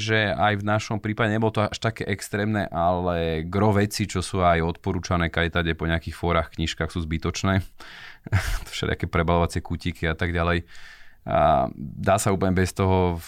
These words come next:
väčšinou sme to aj tak nevyužili a naozaj ja by som povedal, že my sme aj veľa vecí dostali. Hej, akože vo veľkej miere naozaj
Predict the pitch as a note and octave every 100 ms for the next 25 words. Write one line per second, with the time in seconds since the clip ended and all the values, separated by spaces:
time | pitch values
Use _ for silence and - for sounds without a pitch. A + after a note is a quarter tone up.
0 | - E2+ E2 F#2 F2+ E2 E2+ E2 F2 E2+
1 | E2+ F2 F#2 F2 E2 F2 F2+ F#2 F2 E2+
2 | E2+ E2+ F2 - - F#2+ F#2 F#2+ F#2+ F#2+
3 | G2 G#2 G2+ F#2 F#2+ G#2 E2+ D2+ - E2
4 | G#2+ B2 - - - - - - - -
5 | E2 E2 D#2 D#2+ E2+ D#2+ D#2+ D#2+